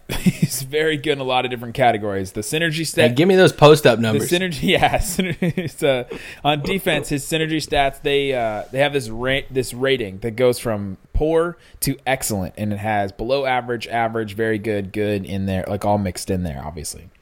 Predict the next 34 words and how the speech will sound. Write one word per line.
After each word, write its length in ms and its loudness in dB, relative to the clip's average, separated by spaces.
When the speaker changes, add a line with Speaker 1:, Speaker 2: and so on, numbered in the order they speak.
Speaker 1:
Um, 300 -2
in 100 -2
defending 360 0
the 40 0
pick 200 0
and 120 -2
roll, 260 2
he 180 -4
was 200 -4
ranked 260 -2
very 420 2
good. 360 0
He 140 -4
did 160 -2
this 160 -4
on 140 -2
six 300 -4
hundred 260 -2
and 160 -12
eight 240 -2
possessions 540 -2
last 280 -2
year. 100 -4
That's, 200 0
that's 200 -2
a 40 -2
lot 340 0
of 100 -6
possessions. 460 -2
That's 160 -2
a 60 -4
ton 260 0
of 100 -2
possessions. 640 -4